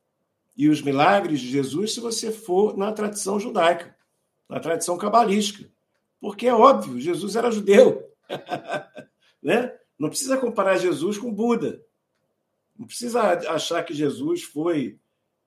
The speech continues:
ser iniciado no budismo, né? Tá?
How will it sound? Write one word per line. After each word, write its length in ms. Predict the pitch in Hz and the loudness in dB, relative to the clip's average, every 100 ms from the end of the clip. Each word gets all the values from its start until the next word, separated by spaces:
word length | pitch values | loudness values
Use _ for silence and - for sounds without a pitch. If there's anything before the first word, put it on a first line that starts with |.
| _ | _
ser 280 | - - 151 | -16 -6 -4
iniciado 540 | 147 147 - 151 151 147 | -2 -4 -2 -2 0 -4
no 80 | |
budismo, 600 | 131 131 127 185 147 107 | -6 -8 -6 -6 -6 -8
né? 160 | 98 131 - _ _ _ _ _ _ _ _ _ | -14 -16 -20 _ _ _ _ _ _ _ _ _
Tá? 400 | - 160 196 202 | -4 -2 -2 -6